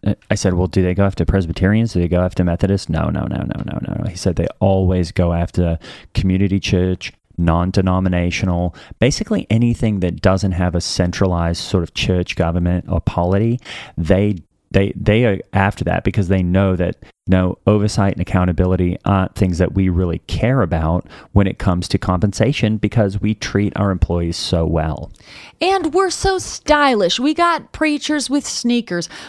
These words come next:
Speaker 2: We've got the Mosaic megachurch pastor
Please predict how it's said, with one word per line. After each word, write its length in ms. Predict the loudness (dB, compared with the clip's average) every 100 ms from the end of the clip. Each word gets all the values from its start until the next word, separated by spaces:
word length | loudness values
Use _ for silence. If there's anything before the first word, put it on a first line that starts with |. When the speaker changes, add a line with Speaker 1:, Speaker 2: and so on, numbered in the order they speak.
| -2
Speaker 2:
We've 260 | 0 2 2
got 220 | 2 4
the 80 | 2
Mosaic 760 | 2 0 0 2 4 4 2
megachurch 760 | 2 0 2 -2 0 -2 -2 0
pastor 580 | 0 0 -4 -2 -2